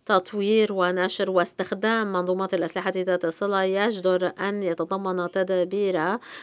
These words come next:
متى كان ذلك مناسباً وممكناً من بين أمور أخرى.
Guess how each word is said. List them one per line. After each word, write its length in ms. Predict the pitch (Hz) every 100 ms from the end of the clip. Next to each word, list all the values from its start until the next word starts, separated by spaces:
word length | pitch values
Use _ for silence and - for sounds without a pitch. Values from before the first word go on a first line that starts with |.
| -
متى 140 | 196 208
كان 220 | 208 202
ذلك 500 | 185 185 190 185 190
مناسباً 920 | 185 190 185 190 196 196 202 202 208
وممكناً 1200 | 208 202 196 196 - 202 202 214 208 - 196 196
من 400 | 208 214 208 196
بين 360 | 196 208 208 208
أمور 360 | 208 208 233 240
أخرى. 580 | 226 214 226 - 196